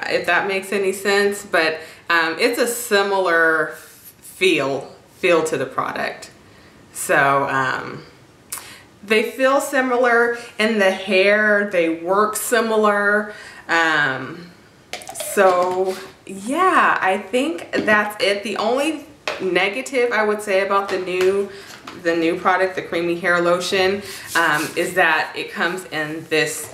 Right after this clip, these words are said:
bottle like this. So every time you wanna use it, you gotta kinda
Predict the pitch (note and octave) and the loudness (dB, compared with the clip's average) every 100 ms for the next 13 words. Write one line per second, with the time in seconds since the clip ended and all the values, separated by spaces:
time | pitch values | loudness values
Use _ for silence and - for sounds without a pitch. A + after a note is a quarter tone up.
0 | - D#3+ D#3 D3 C#3+ C#3+ C#3+ - C#3 C3+ | -12 0 2 4 2 0 -4 -6 -4 -4
1 | C#3+ C#3 - - - - - D#3 D3 C3+ | -6 -4 -2 -2 -6 -8 0 2 2 2
2 | F3 G3+ A3 A3+ G3+ F#3+ F3+ F3 E3 F3 | 2 0 0 0 0 0 0 0 -2 -2
3 | F3 D#3 D#3+ D#3+ D3+ D3 E3+ D3+ C3+ | -2 -4 0 0 0 0 -2 0 -4